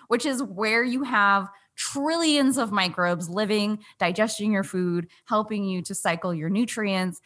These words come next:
and keeping you healthy in a lot of ways. So sterilizing your colon, not a great choice. So Metchnikoff, on the other hand, was prescribing sour milk produced by certain lactic bacteria.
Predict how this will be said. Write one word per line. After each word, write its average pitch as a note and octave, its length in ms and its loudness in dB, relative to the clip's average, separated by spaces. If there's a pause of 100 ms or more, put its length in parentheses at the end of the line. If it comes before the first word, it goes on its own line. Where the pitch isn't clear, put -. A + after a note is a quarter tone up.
(180)
and F#3 200 -4
keeping E3 340 -8
you E3+ 80 -6
healthy F3 420 -2
in E3+ 60 -6
a F3+ 80 -4
lot - 240 -2
of - 160 -12
ways. - 500 -10 (440)
So G3 160 -8
sterilizing B3+ 720 4
your G3+ 140 0
colon, G3 500 0 (220)
not D#3 240 -4
a - 20 -10
great - 320 -14
choice. - 640 -14 (380)
So C#4+ 180 4
Metchnikoff, C#4+ 960 4
on G#3+ 140 4
the F#3 120 -4
other E3 240 0
hand, E3+ 260 -4
was F3+ 200 -4
prescribing E3+ 680 -4
sour G#3+ 380 0
milk - 420 -4 (300)
produced E3+ 360 -10
by F#3 180 -2
certain F#3+ 420 -10
lactic E3 480 -6
bacteria. - 840 -8